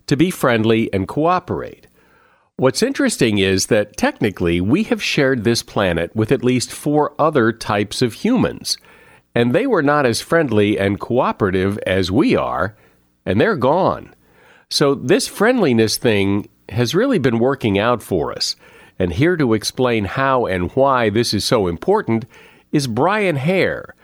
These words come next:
Brian is a core member of the Center of Cognitive Neuroscience,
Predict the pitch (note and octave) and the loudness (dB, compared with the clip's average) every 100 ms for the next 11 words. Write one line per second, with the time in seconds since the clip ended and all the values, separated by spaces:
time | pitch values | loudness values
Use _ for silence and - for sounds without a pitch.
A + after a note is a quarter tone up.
0 | - - _ - B2 D#3 C#3+ A#2 A2 A#2 | -20 -20 _ -6 -2 0 0 0 0 -4
1 | - G2+ - F#3+ F3+ D3 D#3+ B2+ G2+ F2+ | -4 -4 -2 -2 0 0 0 0 0 0
2 | G2+ - C#3+ C3 G#2 F2+ - C#3+ C3 B2 | -2 -2 0 0 0 -2 -4 -2 0 -4
3 | - A#2+ F#2+ A#2+ B2+ G#2+ - D3 A#2 F#2+ | -2 -4 0 0 2 0 0 0 0 0
4 | C#3+ | -2